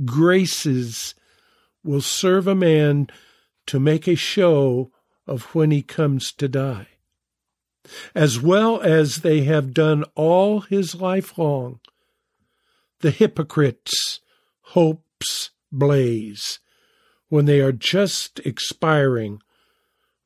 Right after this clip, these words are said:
like a lightning before death. Solomon writes in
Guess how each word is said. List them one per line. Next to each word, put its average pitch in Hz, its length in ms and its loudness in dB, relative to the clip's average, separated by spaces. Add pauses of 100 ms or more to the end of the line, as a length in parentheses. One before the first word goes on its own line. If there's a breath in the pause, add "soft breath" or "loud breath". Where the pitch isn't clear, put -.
like 139 200 0
a 135 100 0
lightning 135 840 0 (480)
before 131 400 -4
death. 113 640 -8 (1600)
Solomon 208 640 2
writes 160 580 2
in 151 800 -2